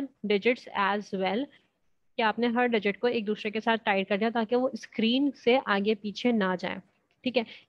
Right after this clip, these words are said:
ये सब करने के बाद दूसरा काम जो important आपको करना है कि आप जब plus पे click करेंगे तो इसकी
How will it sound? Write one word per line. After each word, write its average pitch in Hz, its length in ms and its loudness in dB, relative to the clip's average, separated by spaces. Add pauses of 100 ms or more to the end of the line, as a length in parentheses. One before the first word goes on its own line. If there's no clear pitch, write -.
ये 240 80 4
सब 269 160 2
करने 254 240 6
के 262 120 4
बाद 262 180 4
दूसरा 220 360 2
काम 247 260 0
जो 240 100 4
important 226 440 0
आपको 220 220 0
करना 208 240 -2
है 220 80 -2
कि 240 120 -6
आप 214 180 0
जब 220 180 -2
plus 233 240 2
पे 269 80 4
click 220 260 -6
करेंगे 202 360 -2
तो 220 180 -4
इसकी 247 300 -4